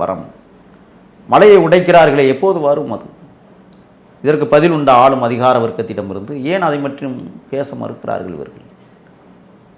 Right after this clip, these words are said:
ஒருவன் கொள்ளையடிப்பதற்காக ஒரு மலையையே உடைக்கிற கொடுமை இந்த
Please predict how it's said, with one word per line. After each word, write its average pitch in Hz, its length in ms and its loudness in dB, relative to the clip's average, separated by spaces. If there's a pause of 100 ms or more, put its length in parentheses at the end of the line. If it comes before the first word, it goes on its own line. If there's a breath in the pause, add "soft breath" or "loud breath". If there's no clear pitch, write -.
(280)
ஒருவன் 156 340 0
கொள்ளையடிப்பதற்காக 151 840 0
ஒரு 104 140 -6
மலையையே 135 400 -2 (100)
உடைக்கிற 110 340 -6 (120)
கொடுமை 143 320 -2 (140)
இந்த 107 160 -8